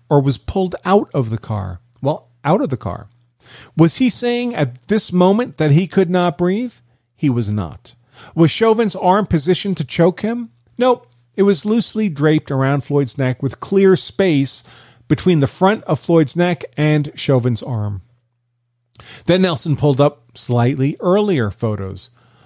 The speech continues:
"What side of the car is this?" "The sidewalk side." "Where Floyd's being put in the car?" "Yes." "When he's actually saying he can't breathe?" "Yes." "Is he being choked here?"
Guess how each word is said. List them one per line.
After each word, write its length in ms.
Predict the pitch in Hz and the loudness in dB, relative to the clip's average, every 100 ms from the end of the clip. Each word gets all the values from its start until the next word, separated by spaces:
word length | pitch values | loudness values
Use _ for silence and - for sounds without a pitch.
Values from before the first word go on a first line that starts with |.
| _ | _
"What 180 | 185 196 | 0 0
side 240 | - 160 143 | 2 0 0
of 60 | |
the 80 | 143 | 0
car 200 | 170 165 | 2 2
is 140 | 180 | 2
this?" 440 | 175 262 214 - - _ _ _ | 0 -2 -4 -10 -18 _ _ _
"The 80 | 127 | -14
sidewalk 560 | - 113 101 101 98 - | -6 -6 -4 -4 -6 -8
side." 400 | 104 107 180 _ _ _ - | -8 -8 -10 _ _ _ 0
"Where 160 | 170 | 2
Floyd's 360 | - 196 196 135 | 4 2 2 2
being 180 | 180 165 | 0 2
put 280 | 180 180 _ - | 2 0 _ -2
in 320 | 196 214 220 | 0 2 0
the 80 | 220 | 0
car?" 460 | 202 220 269 262 _ _ - | 0 0 -2 -8 _ _ -10
"Yes." 480 | 110 127 - - _ _ - | -6 -6 -10 -18 _ _ 0
"When 160 | 190 180 | 4 4
he's 180 | 170 | 2
actually 380 | 196 196 - 185 | 0 -4 0 0
saying 460 | - 165 175 208 180 | 0 -2 -2 -2 0
he 180 | 151 180 | -2 -2
can't 380 | - 190 180 | -2 -2 -2
breathe?" 380 | 156 165 196 240 - _ _ | -2 -2 -2 -6 -14 _ _
"Yes." 460 | 120 113 180 - - _ _ _ _ | -2 -2 -2 -8 -14 _ _ _ _
"Is 140 | - 185 | -4 -2
he 100 | 247 | 0
being 280 | 254 240 190 | 0 0 -2
choked 440 | - 220 202 - | 0 2 2 -2
here?" 640 | - - 202 208 214 214 | -16 -4 2 2 2 -2